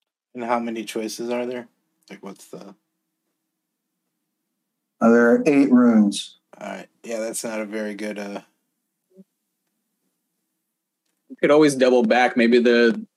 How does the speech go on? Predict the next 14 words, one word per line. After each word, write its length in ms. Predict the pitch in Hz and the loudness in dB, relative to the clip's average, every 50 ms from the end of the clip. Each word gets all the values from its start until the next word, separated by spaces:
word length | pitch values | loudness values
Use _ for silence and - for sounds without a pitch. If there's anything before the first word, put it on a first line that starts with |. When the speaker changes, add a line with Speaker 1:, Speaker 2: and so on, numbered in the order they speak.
| _ _ _ _ _ - | _ _ _ _ _ -4
Speaker 3:
password 340 | - 123 123 120 139 127 117 | -2 -2 0 2 2 2 2
of 60 | 117 | 4
this 140 | 120 117 117 | 2 2 2
is 100 | 120 107 | 0 0
written 280 | 107 120 117 - 120 117 | 0 0 0 2 0 0
somewhere 560 | - 135 120 120 123 123 123 127 127 135 139 143 | 2 2 2 4 4 4 4 4 2 0 -2 -2
or 140 | 131 107 104 | -4 -4 -2
kept 240 | - 131 117 - - | 0 0 -2 0 0
somewhere. 500 | - 131 127 127 127 127 131 - - - _ _ _ _ _ _ _ _ _ _ _ _ _ _ _ - 311 - - - - - 311 262 - - - _ _ _ _ _ _ _ _ _ _ _ _ _ _ _ _ - | -2 0 2 2 2 2 0 0 -4 -6 _ _ _ _ _ _ _ _ _ _ _ _ _ _ _ -4 -4 -4 -4 -4 -4 -2 -2 -2 -4 -6 -12 _ _ _ _ _ _ _ _ _ _ _ _ _ _ _ _ -2
Speaker 2:
Bless 280 | 262 269 170 170 - | 0 0 2 0 -2
you. 140 | 196 185 - _ _ _ _ - _ _ _ _ _ | -6 -8 -8 _ _ _ _ -20 _ _ _ _ _
Speaker 1:
Yeah, 200 | 127 131 127 120 | -8 -4 -4 -4
look 260 | 120 131 143 143 165 | -2 -4 -4 -2 -2
around. 520 | 147 131 131 135 135 131 127 127 120 110 | -2 0 0 0 0 -2 -4 -6 -10 -12